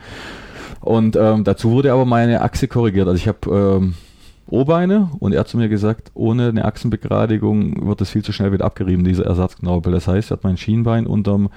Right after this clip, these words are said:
Knie aufgesägt und dann aus dem linken Bein ein, ein, in Anführungszeichen gerades gemacht, ja. Und er hat mir aber erst wirklich Jahre, äh, nicht Jahre, Monate später, wo, wo, wo das wirklich die ganze Reha wirklich ordentlich lief,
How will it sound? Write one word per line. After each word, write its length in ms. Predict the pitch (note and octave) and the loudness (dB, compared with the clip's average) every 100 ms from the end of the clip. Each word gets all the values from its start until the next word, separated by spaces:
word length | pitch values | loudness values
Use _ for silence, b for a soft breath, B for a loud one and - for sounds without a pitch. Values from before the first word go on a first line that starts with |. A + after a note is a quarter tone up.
| B B B - | B B B -6
Knie 200 | A2 G2+ | 0 2
aufgesägt 680 | B2 - C#3 D#3 F#3 - - B B B B B _ | 2 0 0 0 0 -8 -20 B B B B B _
und 220 | G2 F#2+ | -2 0
dann 120 | G2+ | 0
aus 140 | F2 G2 | 0 0
dem 180 | G2 F#2+ | 0 2
linken 280 | A2+ A#2 | 0 0
Bein 340 | G#2+ A2+ A#2+ A#2 | 0 2 2 0
ein, 420 | G2 G#2+ A2 F#2 | 0 2 2 0
ein, 160 | A2+ - - | -2 -4 -8
in 100 | - | -4
Anführungszeichen 440 | G#2+ A#2 A2 A2 G#2 | -2 -2 -2 0 0
gerades 400 | F#2 F2+ G2+ - | 2 2 2 0
gemacht, 320 | F2+ F2+ - | -2 -2 -2
ja. 100 | G2 A2 - - _ _ - - - _ - - | -2 -2 -10 -20 _ _ -20 -20 -20 _ -20 -10
Und 140 | G#2 G2 | -6 -2
er 40 | |
hat 60 | G#2 | 0
mir 120 | A2+ | 0
aber 140 | G#2+ | 0
erst 320 | - A2 - - _ _ _ B B B B B - | 0 -2 -4 -14 _ _ _ B B B B B -10
wirklich 260 | - G#2+ G2 | -6 -2 0
Jahre, 400 | G2 A2+ A2+ - | 0 0 0 0
äh, 80 | |
nicht 140 | F3 - | 0 0
Jahre, 280 | F2+ G#2 F#2+ | 2 2 2
Monate 260 | A2 G#2+ | 2 0
später, 500 | - F#2+ G#2 A#2 B2+ | -2 0 0 0 0
wo, 580 | G#2 G#2 F#2 F#2 - - | 0 0 0 0 -2 -4
wo, 0 | - - E2 | -6 -4 -2
wo 60 | G#2 | 0
das 160 | F#2+ - | -2 -4
wirklich 240 | - - G2+ | -4 -2 0
die 80 | G2 | 0
ganze 300 | G#2 G2 F#2+ | 0 0 0
Reha 380 | G#2+ A2+ A2 - - | 2 2 0 -4 -12
wirklich 340 | G2 G2+ G2+ - | -8 -6 -6 0
ordentlich 420 | G2+ G#2+ G2+ F2+ | 0 2 0 2
lief, 440 | G#2+ C3 C#3+ - | 2 2 2 -2